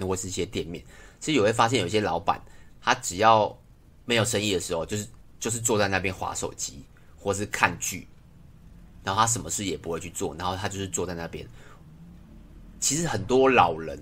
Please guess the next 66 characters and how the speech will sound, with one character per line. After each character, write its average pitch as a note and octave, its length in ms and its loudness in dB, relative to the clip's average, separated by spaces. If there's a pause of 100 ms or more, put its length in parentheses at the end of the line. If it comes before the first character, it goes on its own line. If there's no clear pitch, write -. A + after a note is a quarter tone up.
或 A#2 100 -4
是 A#2 160 -4
一 A2+ 40 -4
些 A2+ 120 2 (200)
摆 D2+ 200 0
了 E2 220 -2 (100)
很 G2 160 -12
多 G#2 180 0
摊 G2 260 0
的 G2 140 0
时-， - 200 -10 (200)
很 G#2+ 140 -8
多 C#3 140 4
年 A2+ 160 0
的 G2 100 -2
摊 A2+ 180 2
位， A#2+ 140 2 (300)
很 - 180 -8
多 A2 180 6
人 F2 80 0
都 F#2 140 0
是 - 140 -6
这 E2+ 140 -4
样 D#2 240 -6
子。 - 100 -8 (880)
但 D3 200 2
有 G#2+ 120 0
时 B2+ 100 2
候 C#3 80 6
你 A2 80 0
会 G2 100 2
去 A#2+ 120 -2
看 A#2 240 -2
到 G#2 160 4
一 G2+ 40 2
些 G2 480 0
年 G2 240 -8
轻 A2+ 220 -2
人 D#2+ 180 -4
在 F#2+ 120 -2
创 F2+ 260 -4
业 E2 160 -4
的 D2 80 -8
时 - 160 -10
候 D#2 180 -6
啊， - 200 -10 (1500)
如 B2+ 140 2
果 B2 100 6
有 F#2 80 4
实 G#2 220 0
体 G#2 120 -2
店 F#2+ 200 -2
面 E2+ 260 -6
的， G#1+ 160 -10 (420)
他 A#2 140 -4
基 A#2 160 -4
本 F#2+ 140 -2
上 G2 320 0
他 G#2+ 160 -2
有 G2+ 100 0
时 F#2+ 100 -4
候 F#2 60 -2
会 F#2+ 100 0
去 G2 120 -6
发 F2+ 200 2
传 E2 200 -8